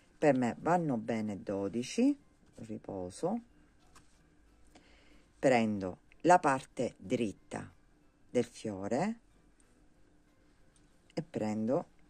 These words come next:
la lavorazione così e me la porto qui davanti. Prendo l'uncinetto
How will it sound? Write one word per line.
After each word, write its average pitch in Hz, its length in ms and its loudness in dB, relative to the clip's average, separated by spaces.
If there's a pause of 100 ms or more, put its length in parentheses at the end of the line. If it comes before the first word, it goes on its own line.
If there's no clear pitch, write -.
(220)
la 139 140 0
lavorazione 131 1080 0 (200)
così - 600 -4 (200)
e 175 80 -4
me 190 180 -2
la 185 140 0
porto 123 580 -2 (320)
qui 117 220 -4
davanti. 117 760 -2 (1800)
Prendo 101 320 -2
l'uncinetto 104 1000 -2